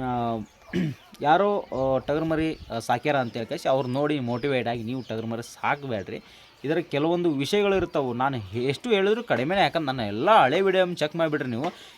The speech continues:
A to Z ನಿಮಗೆಲ್ಲ ಗೊತ್ತಾಗ್ಬಿಡುತ್ತೆ, ಒಳ್ಳೇದು ಯಾವುದು, ಕೆಟ್ಟದ್ದು ಯಾವುದು. ಆ, ನೀವು ಮೊದಲಿನಿಂದ ಒಂದು ವಿಡಿಯೋ ನೋಡ್ಕೊಂಬಂದ್ಬಿಟ್ರೆ ನಿಮ್ಗೆ ಗೊತ್ತಾಗ್ಬಿಡ್ತೈತೆ ಮರಿಗಳನ್ನ ಯಾವ ರೀತಿ ಸಾಕಬೇಕು, ಯಾವ ರೀತಿ ತರಬೇಕು,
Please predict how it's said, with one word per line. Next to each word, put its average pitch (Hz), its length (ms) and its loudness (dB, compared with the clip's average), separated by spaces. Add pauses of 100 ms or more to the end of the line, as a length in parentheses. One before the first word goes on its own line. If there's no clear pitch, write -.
(120)
A 160 120 4
to 233 200 -2
Z 170 400 4
ನಿಮಗೆಲ್ಲ 165 340 2
ಗೊತ್ತಾಗ್ಬಿಡುತ್ತೆ, 139 680 0
ಒಳ್ಳೇದು 123 420 0
ಯಾವುದು, 120 260 -2
ಕೆಟ್ಟದ್ದು 120 380 -6
ಯಾವುದು. 117 280 0 (400)
ಆ, 123 100 2
ನೀವು 131 640 -2 (460)
ಮೊದಲಿನಿಂದ 190 540 0
ಒಂದು 196 300 4
ವಿಡಿಯೋ 175 180 2
ನೋಡ್ಕೊಂಬಂದ್ಬಿಟ್ರೆ 170 580 -4
ನಿಮ್ಗೆ 156 160 -4
ಗೊತ್ತಾಗ್ಬಿಡ್ತೈತೆ 113 680 -2 (540)
ಮರಿಗಳನ್ನ 127 340 0
ಯಾವ 120 220 2
ರೀತಿ 113 160 -6
ಸಾಕಬೇಕು, 113 480 -4
ಯಾವ 113 220 -2
ರೀತಿ 110 160 -10
ತರಬೇಕು, 120 560 -6